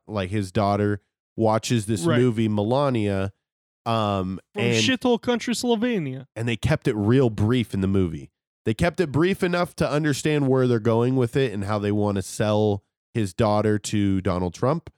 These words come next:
Speaker 1: Um, but they never went in as deep as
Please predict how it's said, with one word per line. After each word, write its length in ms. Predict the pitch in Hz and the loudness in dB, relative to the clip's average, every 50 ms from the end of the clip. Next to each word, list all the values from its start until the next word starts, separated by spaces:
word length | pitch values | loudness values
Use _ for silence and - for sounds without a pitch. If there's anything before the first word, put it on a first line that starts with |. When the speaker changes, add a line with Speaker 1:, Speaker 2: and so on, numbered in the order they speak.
| _ _ _ _ _ _ _ _ _ _ - - | _ _ _ _ _ _ _ _ _ _ -4 -2
Speaker 1:
Um, 380 | 110 107 101 98 98 98 - - | -2 0 0 0 -2 -4 -6 -6
but 180 | - 127 117 - | -4 -4 -4 -2
they 120 | 151 170 | -4 -4
never 320 | 202 214 208 208 175 196 185 | -2 -2 -4 -2 0 0 0
went 280 | 180 175 185 156 - _ | 0 -2 -4 -6 -6 _
in 220 | - 202 208 185 180 | -12 -10 -10 -10 -12
as 340 | - - 175 180 160 135 123 123 _ - | -10 -8 -8 -6 -8 -8 -12 -16 _ -6
deep 380 | - 185 190 185 170 - - - - | -4 -4 -4 -4 -6 -8 -10 -12 -6
as 480 | - 135 143 139 139 127 - - 120 | -4 -2 0 0 0 0 -2 -4 -10